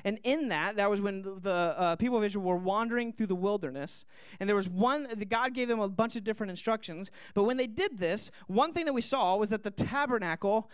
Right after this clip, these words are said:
and the Ark of the Covenant, so the Ark, the, the, the symbol of God's presence amongst his people, was to be at the center of the camp.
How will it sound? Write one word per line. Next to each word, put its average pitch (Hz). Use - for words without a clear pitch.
and 208
the 202
Ark 262
of 214
the 240
Covenant, 165
so 202
the 190
Ark, 214
the, 185
the, 202
the 214
symbol 320
of 226
God's 240
presence 262
amongst 240
his 233
people, 180
was 233
to 285
be 247
at 220
the 220
center 277
of 226
the 220
camp. 220